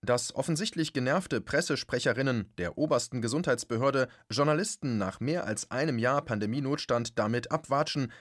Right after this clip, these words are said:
dass man für dies und das nicht zuständig sei, von vielen Parametern eben nichts wisse, ganz nach dem Motto, „Gehen Sie weiter, hier gibt es nichts zu fragen“, das ist angesichts der Kollateralschäden schlichtweg ein Skandal.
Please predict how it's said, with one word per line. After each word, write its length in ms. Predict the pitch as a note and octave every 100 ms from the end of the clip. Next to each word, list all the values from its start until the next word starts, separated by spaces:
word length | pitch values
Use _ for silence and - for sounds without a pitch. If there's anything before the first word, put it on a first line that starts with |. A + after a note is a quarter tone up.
| _ -
dass 200 | F#2+ G2+
man 120 | F#2
für 160 | G#2
dies 300 | F2+ B2+ E3
und 180 | G2+ F2+
das 220 | C3 -
nicht 240 | A#2 A#2+ -
zuständig 480 | F#3 - B2 B2 -
sei, 240 | B2+ C3 - _
von 240 | - E2 D#2
vielen 260 | E3 C3+
Parametern 560 | B2 B2 C#3 D#3+ D#3 B2
eben 200 | B2 C3
nichts 280 | A#2+ B2+ -
wisse, 300 | D3+ D#3 C3+ - -
ganz 260 | D#3 E3 -
nach 140 | A#2
dem 120 | A2+ A2+
Motto, 340 | C3+ C3+ A#2 - _
„Gehen 180 | E2+ G2
Sie 140 | G2+
weiter, 380 | A2 B2+ B2+ A2 - -
hier 200 | D3 B2
gibt 180 | C3
es 140 | B2+ A2
nichts 240 | G#2+ -
zu 80 | C3+
fragen“, 400 | - D3+ D3+ D3 - _ -
das 320 | C#3 G#3 - _ _
ist 220 | - A2+ -
angesichts 460 | F3+ C#3+ D3+ -
der 120 | G#2+
Kollateralschäden 920 | G2 G#2 F#2 G#2 G#2+ C3 - B2 C#3+
schlichtweg 580 | - A2+ A2 G2+ G2 - _
ein 160 | F#2+ F#2
Skandal. 540 | - A#2 B2 E2+ -